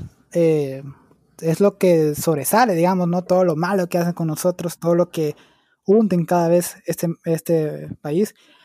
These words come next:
Pero también hay cosas buenas. Siempre vamos a ver que un hondureño anda rebotando allá en, en un rincón del mundo y anda haciendo algo bueno, sí anda sobresaliendo y, y,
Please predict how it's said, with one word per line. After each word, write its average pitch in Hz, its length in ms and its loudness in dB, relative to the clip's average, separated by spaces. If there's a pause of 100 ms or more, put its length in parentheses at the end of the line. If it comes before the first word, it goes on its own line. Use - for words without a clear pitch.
Pero 214 120 4
también 220 220 4
hay 269 60 2
cosas 277 260 0
buenas. 269 300 0
Siempre 214 180 0
vamos 240 260 2
a 220 60 4
ver 226 160 2
que - 80 0
un 233 80 4
hondureño 233 380 4
anda 226 140 2
rebotando 220 640 0
allá 240 320 2
en, 208 120 0
en 190 80 0 (100)
un 208 140 0
rincón 214 320 0
del 202 120 0
mundo 233 300 2
y 214 60 4
anda 208 140 0
haciendo 208 200 0
algo 208 200 0
bueno, 208 380 0 (100)
sí - 140 -12
anda 185 140 -2
sobresaliendo 202 640 0
y, 190 80 2
y, 165 480 -4